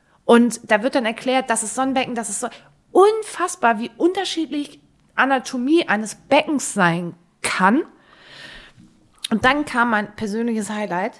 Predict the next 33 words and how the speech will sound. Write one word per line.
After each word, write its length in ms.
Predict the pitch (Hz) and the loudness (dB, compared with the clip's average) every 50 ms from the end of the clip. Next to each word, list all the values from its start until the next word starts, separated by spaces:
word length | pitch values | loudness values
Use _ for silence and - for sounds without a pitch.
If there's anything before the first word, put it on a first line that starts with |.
| _ _ _ _ _ | _ _ _ _ _
Ich 220 | - 175 202 - | -4 -4 -2 -2
gehe 140 | 233 254 233 | -2 -2 0
so 100 | 240 208 | 0 0
an 120 | 196 208 | 0 0
einem 240 | - - 233 240 240 | 0 -2 -2 -2 0
Raum 220 | 226 233 233 247 | 0 0 0 0
vorbei 480 | 233 - 196 165 170 165 170 196 254 339 - - _ _ _ _ _ _ _ _ _ _ | -2 -6 -6 -4 -2 0 0 0 0 -2 -6 -12 _ _ _ _ _ _ _ _ _ _
und 200 | - 202 214 220 | 4 4 4 4
denk 220 | 214 226 233 240 214 | 4 2 0 -2 -2
so, 540 | - - 220 208 214 202 220 220 - _ _ _ _ - | -4 -4 -2 -2 0 -2 -4 -6 -10 _ _ _ _ -4
wow, 100 | 269 - 453 381 285 | 0 2 4 4 4
das 180 | 214 202 - | 2 0 -4
sieht 160 | - 190 - | -4 -4 -4
aus 200 | 160 196 196 - | -4 -4 -4 -4
wie 60 | 262 285 | -4 -4
ein 80 | 285 | 0
Sektionstisch. 1200 | 226 349 359 359 - - - 415 392 370 311 - - - - 214 190 180 - - - - - _ _ _ _ _ _ _ _ _ _ - - - - - - | 0 0 0 -2 -4 2 4 4 4 6 2 0 -2 -6 -6 -6 -6 -6 -6 -8 -10 -12 -14 _ _ _ _ _ _ _ _ _ _ -12 -8 -8 -8 -8 -4
Bleibst 320 | - 262 285 330 349 - - | 2 4 4 4 4 4 2
so 120 | 320 294 | 4 4
stehen 460 | - - - - 403 403 427 403 359 311 | 6 4 4 4 6 6 6 6 4 4
und 60 | 269 | 4
denkst 160 | 247 254 202 247 | 2 2 4 2
so, 160 | 254 175 185 | 0 2 4
„Warte, 260 | 240 233 240 240 220 | 2 2 2 0 -4
das 140 | 214 202 - 160 160 160 175 190 | -8 -10 -10 -14 -16 -12 2 2
war 120 | 302 359 453 415 | 4 4 6 4
ein 80 | 294 233 | 2 2
Sektionstisch.“ 680 | 302 302 190 - - - 220 214 202 190 - 185 - - - - - - _ | 0 -2 -4 -6 -8 -6 -4 -4 -4 -4 -6 -10 -12 -14 -16 -18 -18 -16 _
Da 140 | - 214 214 | -2 0 2
steht 560 | - - - - - 247 269 339 339 - - | 2 2 2 0 0 0 0 0 -2 -4 -6
da 280 | - 185 185 202 240 - - - - _ - | -6 -4 -4 -4 -6 -6 -12 -20 -20 _ -4
ein 100 | 190 185 | -2 -2
Sektionstisch 1300 | 185 202 202 - - - - - 247 262 320 370 - - - - - - - - 202 285 - - - | -2 -2 -6 -6 -6 -4 -2 0 0 2 2 0 -2 -4 -10 -10 -12 -6 -4 -4 -2 -2 -4 -6 -6